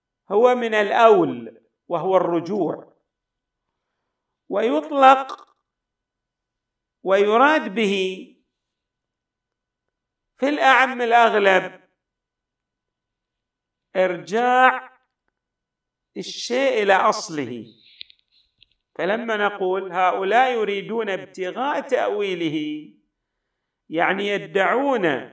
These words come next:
أن تلك المعاني المتشابهة هم أرجعوها إلى أصولها، والأمر ليس كذلك،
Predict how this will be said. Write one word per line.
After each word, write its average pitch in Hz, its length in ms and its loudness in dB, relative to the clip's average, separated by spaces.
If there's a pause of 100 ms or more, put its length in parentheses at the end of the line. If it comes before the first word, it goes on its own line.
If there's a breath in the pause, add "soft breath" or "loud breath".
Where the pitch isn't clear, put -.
(1120)
أن 196 760 -4 (680)
تلك 262 420 -6
المعاني 226 920 2
المتشابهة 277 1400 0 (720)
هم 240 220 -4
أرجعوها 233 760 2
إلى 277 240 0
أصولها، 254 920 0 (500)
والأمر 160 460 -2
ليس 254 280 -2
كذلك، 254 960 0